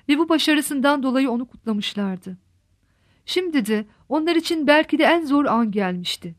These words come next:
Poz vereceklerdi. Hayat verenler diye adlandırılan heykeltıraşların onları sonsuza dek genç bir çift olarak yaşatacak heykellerini yapması için kral ve kraliçe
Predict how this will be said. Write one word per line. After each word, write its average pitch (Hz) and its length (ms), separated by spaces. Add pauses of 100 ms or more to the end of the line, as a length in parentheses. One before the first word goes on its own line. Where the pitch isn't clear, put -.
(240)
Poz 208 260
vereceklerdi. 185 800 (920)
Hayat 349 380
verenler 285 640
diye 233 180
adlandırılan 220 760
heykeltıraşların 226 960 (260)
onları 330 360
sonsuza 285 480
dek 285 220
genç 285 280
bir 277 120
çift 294 300
olarak 247 360
yaşatacak 240 560
heykellerini 226 580
yapması 220 480
için 202 300 (300)
kral 254 360
ve 233 100
kraliçe 196 640